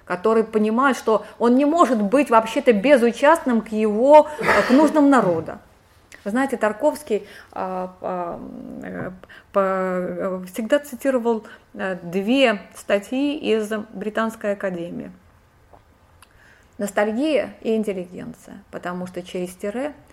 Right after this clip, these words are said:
было продолжение, сугубо русское явление. Интеллигенция через тире было объяснено как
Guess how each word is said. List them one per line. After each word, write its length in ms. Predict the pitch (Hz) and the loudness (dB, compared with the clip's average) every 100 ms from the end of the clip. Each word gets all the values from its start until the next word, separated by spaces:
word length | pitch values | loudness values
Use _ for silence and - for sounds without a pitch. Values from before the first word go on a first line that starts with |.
| - _ | -20 _
было 160 | 196 208 | -6 -6
продолжение, 680 | 202 196 190 185 185 165 170 | -4 -4 -4 -6 -8 -10 -10
сугубо 460 | - 214 254 196 180 | -8 -4 -2 -2 -4
русское 380 | 185 - 180 | -6 -12 -16
явление. 560 | 170 170 - - - - | -16 -16 -16 -18 -18 -16
Интеллигенция 1000 | - 185 214 214 277 311 294 - - 214 - _ _ _ _ _ - _ - | -14 -10 -8 -6 -6 -8 -10 -14 -16 -16 -20 _ _ _ _ _ -20 _ -12
через 260 | 190 185 | -10 -10
тире 260 | 185 214 208 | -8 -6 -6
было 440 | 185 190 175 180 - - | -6 -8 -8 -12 -20 -16
объяснено 640 | 170 180 - 185 180 180 - _ _ | -12 -12 -12 -12 -12 -14 -20 _ _
как 360 | - 165 - | -8 -8 -8